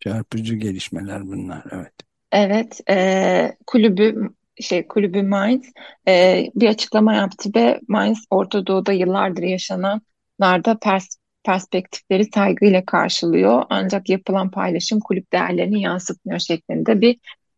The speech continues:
Speaker 2: açıklama yaptı. E, bundan sonra zaten, e, bu olaydan sonra daha çok konuşulmaya başladı spor dünyasında. E,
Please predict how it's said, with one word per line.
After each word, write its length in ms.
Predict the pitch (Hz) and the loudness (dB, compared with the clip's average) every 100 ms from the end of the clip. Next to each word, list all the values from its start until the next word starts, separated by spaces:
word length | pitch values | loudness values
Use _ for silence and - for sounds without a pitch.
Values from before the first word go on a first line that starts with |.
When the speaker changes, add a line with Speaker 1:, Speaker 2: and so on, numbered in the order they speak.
| _ | _
Speaker 2:
açıklama 500 | 220 - - 180 170 | -2 -2 2 2 4
yaptı. 640 | 165 - - _ 240 262 302 _ _ _ _ _ _ _ _ | 2 2 -4 _ 6 6 4 _ _ _ _ _ _ _ _
E, 180 | 214 214 | 4 6
bundan 240 | 220 254 254 | 8 8 6
sonra 280 | 254 233 | 6 4
zaten, 440 | 208 196 196 208 196 | 6 4 2 -2 0
e, 160 | 196 175 | 2 2
bu 100 | 196 | 2
olaydan 400 | 190 196 196 202 | 2 2 2 -2
sonra 300 | 208 196 180 | -4 -4 -4
daha 140 | 175 | -4
çok 180 | 180 - | -6 -10
konuşulmaya 600 | - 175 - 180 175 175 | -10 -10 -6 -4 0 0
başladı 360 | 170 180 - - | 0 0 -2 -4
spor 420 | - - 185 175 | -8 -2 2 2
dünyasında. 960 | 175 175 175 175 - 175 170 175 170 170 | 2 0 0 -4 -6 -4 0 2 2 2
E, 60 | 180 | 2